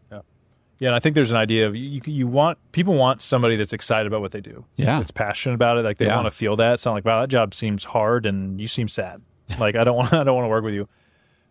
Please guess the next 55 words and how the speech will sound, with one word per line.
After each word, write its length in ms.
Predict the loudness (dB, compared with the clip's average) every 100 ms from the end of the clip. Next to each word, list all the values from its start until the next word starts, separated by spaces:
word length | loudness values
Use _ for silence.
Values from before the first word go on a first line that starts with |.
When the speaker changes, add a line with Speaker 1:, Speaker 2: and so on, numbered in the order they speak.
| -2
Speaker 1:
But 260 | 0 2
there 180 | 2 4
is 200 | 4 4
this, 240 | 2 2 2
and 80 |
I 40 | 0
felt 300 | 2 0 -2
it. 80 | -10 -6
Like, 140 | 0
I 60 | 2
remember 360 | 4 4 4
the, 240 | 2 0 0
the 80 | 0
feeling 300 | 2 2 4
of 80 | 2
being 200 | 2 0
somewhere 340 | 0 2 2 0
and 100 | -2
constantly, 380 | -4 -2 -2
like, 80 | 0
"I 60 | 2
need 120 | 2
to 80 | 2
tell 160 | 0
somebody 300 | -2 0 2
what 100 | 2
I 80 | 2
do 180 | 2 0
because 260 | 0 -4 -2
maybe 180 | -2 -2
it 60 |
turns 200 | -4 -4
into 160 | -4 -4
something." 420 | -2 0 0 -2 -6 _ _ _
And 160 | 0 2
you 120 | 4
radiate 480 | 4 2 2 0 2
this 180 | 0 0
energy 340 | -2 -2 -2 0
whether 200 | 2 2
you 120 | 0
like 200 | 0 -2
it 80 | -4
or 80 |
not. 240 | -4 -2 0
Speaker 2:
Yeah. 260 | 0 -2 -6 _ _ _ _ _ _ _ _ _ _ _ _ _ -4
Speaker 1:
In 160 | -2
the 140 | 0 0
average 400 | 0 0 -2 0
path 260 | 0 0
in 60 | -2
our 80 | 0
business 460 | 0 0 -2 0
is 140 | -2 -2
advisors 600 | 0 2 4 2 0